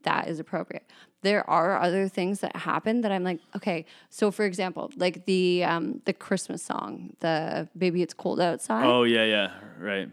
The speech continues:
Speaker 1: I'm a big advocate of Me Too. I was sexually assaulted by a photographer here in Toronto, so, like, I'm very behind it.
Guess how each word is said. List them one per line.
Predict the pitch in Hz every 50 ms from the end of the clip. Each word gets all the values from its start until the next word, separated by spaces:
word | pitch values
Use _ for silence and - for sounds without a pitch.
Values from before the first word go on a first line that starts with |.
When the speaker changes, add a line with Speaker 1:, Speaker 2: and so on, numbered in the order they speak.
| -
Speaker 1:
I'm | - 214 220 254
a | 277 262
big | 202 175 202 208 214 -
advocate | - 160 165 156 180 175 - 190 170
of | 170 165 170
Me | 180 180 175 170
Too. | 160 - - - 175 170 160 160 180 - _ _ _ _ _ _ _ _ _ _ _ _ _ _ _ _ - -
I | - 165 160
was | 185 180
sexually | - 165 165 - - - 180
assaulted | 170 - - 165 165 - 170
by | 151 175 160 160 160 170 175 - - -
a | - 156 147 - - - -
photographer | - - 190 - 196 156 160 165 156 147 165
here | 165 165 - -
in | - 165 160
Toronto, | - - - - - 165 170
so, | 165 - - -
like, | - - - - -
I'm | - 180 180 175 - _ - -
very | 185 165 165 - 185 175 180 170
behind | 165 170 175 - - - -
it. | 220 262 302 -